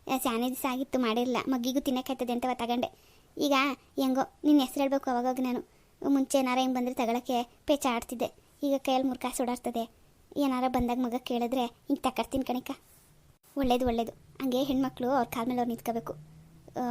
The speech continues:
ಇಂಗ್ಲೀಷ್ನಲ್ಲಿ ಇಂಡಿಪೆಂಡೆಂಟ್ ಅಂತಾರೆ, ಅದಾದ್ರೆ ಒಳ್ಳೇದು. ಆ, ಇನ್ಸ್ಪೆಂಡು, ಇನ್ಸ್ಪೆಂಡೆಂಟು. ಹ್ಞೂ ಕಣಕ್ಕ, ಅದೇಯ. <laughs> ಇನ್ಸ್ಪೆಂಡ್ ಎಲ್ಲ ಕಣೆ, ಇಂಡಿಪೆಂಡೆಂಟ್. ಎಂಥದ್ದು ಒಂದು,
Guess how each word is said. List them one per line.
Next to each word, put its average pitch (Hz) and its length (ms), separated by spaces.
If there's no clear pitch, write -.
ಇಂಗ್ಲೀಷ್ನಲ್ಲಿ 277 460
ಇಂಡಿಪೆಂಡೆಂಟ್ 254 440
ಅಂತಾರೆ, 233 240
ಅದಾದ್ರೆ 254 440
ಒಳ್ಳೇದು. 240 400
ಆ, 285 200
ಇನ್ಸ್ಪೆಂಡು, 294 840
ಇನ್ಸ್ಪೆಂಡೆಂಟು. 262 640
ಹ್ಞೂ 294 560
ಕಣಕ್ಕ, 285 340
ಅದೇಯ. 247 180
<laughs> 381 540
ಇನ್ಸ್ಪೆಂಡ್ 320 300
ಎಲ್ಲ 311 140
ಕಣೆ, 311 360
ಇಂಡಿಪೆಂಡೆಂಟ್. 302 760
ಎಂಥದ್ದು 269 400
ಒಂದು, 262 280